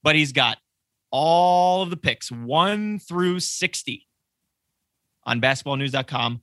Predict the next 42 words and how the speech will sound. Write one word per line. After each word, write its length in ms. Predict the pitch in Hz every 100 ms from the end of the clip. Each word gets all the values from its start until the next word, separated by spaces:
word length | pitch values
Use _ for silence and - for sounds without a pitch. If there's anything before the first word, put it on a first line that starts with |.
| _
slash 520 | - - 139 143 143 - -
draft. 680 | 113 127 113 95 - - - _ _ _ _ _ _ _ _
So 140 | 127
make 200 | 127 -
sure 180 | - 170
you 80 | 147
go 120 | 143
pay 220 | - 147
that 160 | 135 135
attention 560 | - 135 131 131 131 - _ _
because 520 | 131 131 135 135 131 - _ _
it's 240 | 175 240 -
draft 280 | 277 247
season, 280 | 190 170 156
guys. 380 | 139 135 135 - _ _ _ _ -
I 160 | 208
just 180 | 247 269
started 420 | 254 247 240 202
doing 300 | 170 220 214
combine 520 | 180 196 202 175 156 139
interviews 400 | 131 120 120 -
today, 260 | 117 110
and 60 | 117
it 60 |
was 120 | 175 180
a 40 |
great 320 | 160 180 175
feeling. 300 | 175 165 113 - _ _ _ _
It's 100 | -
not 160 | 262 302
in 140 | 302
person. 400 | 240 240 233 240
I'm 140 | 202 175
hoping 380 | 220 233 240
that 120 | 226 220
I'm 160 | 220
in 80 | 226
Chicago 720 | 226 - 190 202 208 220 220 _ _
next 360 | 170 208 - 190
year 260 | 196 196 -
in 180 | 156 202
May, 300 | 175 190